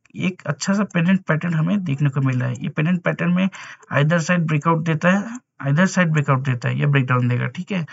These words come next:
तो इस situation का हम फायदा लेंगे। ये ज्यादातर ज-, जो यहाँ पे entry हमें दिख रहा है, यहाँ पे rise इन volume दिख रहा है और इसमें जो, अ, news आ रही है उसके, उ-, उसका जो impact होगा ये upside break देगा।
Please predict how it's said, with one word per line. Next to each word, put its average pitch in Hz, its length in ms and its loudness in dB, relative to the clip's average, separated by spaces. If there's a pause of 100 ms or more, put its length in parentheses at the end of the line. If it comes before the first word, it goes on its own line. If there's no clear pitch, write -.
(320)
तो 294 140 -8
इस 226 200 -4
situation 170 460 -4
का 170 80 0
हम 170 80 2
फायदा 143 320 2
लेंगे। 139 380 4 (520)
ये 190 160 2
ज्यादातर 175 720 2
ज-, 143 680 -2
जो 160 240 0
यहाँ 165 240 2
पे 170 120 -2 (140)
entry 147 300 0
हमें 147 320 2
दिख 143 200 0
रहा 156 140 4
है, 151 80 4
यहाँ 143 160 4
पे 147 140 0 (160)
rise 135 240 2
इन 147 80 4
volume 135 360 0
दिख 139 180 -4
रहा 139 120 0
है 190 100 -2 (440)
और 147 120 0
इसमें 185 380 0
जो, 175 300 2
अ, 139 380 2
news 156 360 6
आ 143 80 4
रही 135 160 0
है 160 100 0
उसके, 175 360 -4
उ-, 147 520 -2 (220)
उसका 170 440 4
जो 160 520 -2 (160)
impact 151 400 2
होगा 143 280 2
ये 170 180 -2 (360)
upside 147 420 0
break 131 220 2
देगा। 123 280 -4